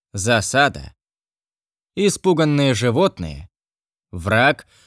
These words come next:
готовит широкомасштабное наступление. Пыль столбом до небес. Колесницы наступают. Пыль невысоко,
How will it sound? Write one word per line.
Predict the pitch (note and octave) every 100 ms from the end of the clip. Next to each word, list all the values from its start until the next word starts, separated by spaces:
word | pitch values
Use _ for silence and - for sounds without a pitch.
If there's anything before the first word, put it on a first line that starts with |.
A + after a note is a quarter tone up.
| _
готовит | - G#3 - C#3 C#3+ C#3+
широкомасштабное | - C3+ B2 A#2 G2+ - - A2+ G2 A2+
наступление. | A#2 A2+ - F3+ D3+ F#2 D#2 C2 - _ _ _ _ _ _ _ _ _ _ _ _ _
Пыль | C3 D#3+ E3
столбом | C#3 - C3 B2 C3 C3+
до | A#2+
небес. | A#2 G#2+ F#2+ D3 A#2+ - - _ _ _ _ _ _
Колесницы | D#3+ D3 A#2+ - G#2 G#2 G#2+ B2
наступают. | A#2 G#2+ - C3 D#3 B2+ - - - _ _ _ _ _ _ _ _ _ -
Пыль | D3+ D#3+ D3
невысоко, | C#3 A#2+ A2+ A#2 G2+ D3+ D#3 G2+